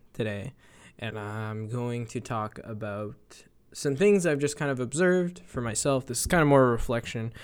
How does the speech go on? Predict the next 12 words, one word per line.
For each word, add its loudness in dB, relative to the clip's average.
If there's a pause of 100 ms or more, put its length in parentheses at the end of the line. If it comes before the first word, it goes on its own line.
(180)
I -2
know 2
the, 0
the -6
last -4
podcast -8
was -4
a -4
little -4
bit -6
philosophical, -4 (480)
so 6